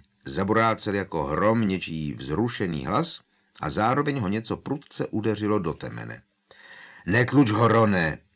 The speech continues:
ozval se káravý dívčí hlas. Harryho ruka nahmatala brýle. Rychle si je nasadil, přestože světlo bylo tak pronikavé, že ani s nimi prakticky nic neviděl.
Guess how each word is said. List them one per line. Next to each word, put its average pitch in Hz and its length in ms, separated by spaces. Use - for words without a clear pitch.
ozval 92 300
se 90 200
káravý 85 580
dívčí 73 520
hlas. 62 420
Harryho 113 580
ruka 101 360
nahmatala 78 640
brýle. 73 500
Rychle 87 400
si - 160
je 73 80
nasadil, 120 580
přestože 80 520
světlo 87 380
bylo 73 200
tak - 280
pronikavé, 90 760
že 95 120
ani 131 300
s - 140
nimi 135 280
prakticky - 640
nic 104 260
neviděl. 101 560